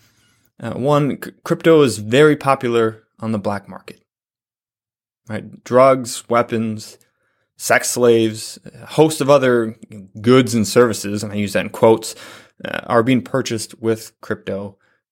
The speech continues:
due to its anonymity, right? That's one of the benefits of cryptocurrency, is its inability to be traced. And I don't understand all the technology behind it. I, I kinda get it, but I think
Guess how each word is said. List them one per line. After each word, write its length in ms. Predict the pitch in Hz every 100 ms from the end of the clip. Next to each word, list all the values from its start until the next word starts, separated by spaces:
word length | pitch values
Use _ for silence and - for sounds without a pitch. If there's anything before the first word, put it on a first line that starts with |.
| _
due 140 | 104
to 100 | 101
its 160 | 98 - 104
anonymity, 460 | 98 113 113 90
right? 160 | - 107
That's 200 | 107 -
one 200 | - 135
of 60 | 123
the 60 |
benefits 760 | 107 101 123 135 131 123 101 -
of 200 | 117 -
cryptocurrency, 840 | 123 113 107 117 110 - 110 113 _ _ _
is 420 | - 110 101 - -
its 160 | - 107
inability 480 | 123 123 123 117 113
to 100 | -
be 120 | 107
traced. 680 | - - 139 - - - - _ _ _ _ _
And 500 | 113 104 104 101 - - _ -
I 80 | 107
don't 120 | 123
understand 440 | 110 - 127 120
all 80 | 117
the 80 | 110
technology 720 | 127 107 110 117 107 110 110
behind 480 | 107 107 - 107 110
it. 180 | 135 -
I, 240 | 110 104 98
I 120 | - 98
kinda 360 | - - 139
get 200 | 113 117
it, 260 | 135 165 - - _
but 360 | - 104 107 _
I 40 | -
think 280 | - 101